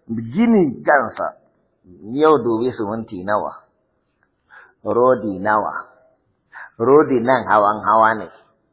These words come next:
birkilolin nan ake biyan su, kafintocin nan, ma'ayon bendan nan, wutan nan, mai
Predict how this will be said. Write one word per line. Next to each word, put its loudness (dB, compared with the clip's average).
birkilolin 2
nan 6
ake -2
biyan -4
su, -20
kafintocin 6
nan, 0
ma'ayon 8
bendan 6
nan, 2
wutan 2
nan, -4
mai 2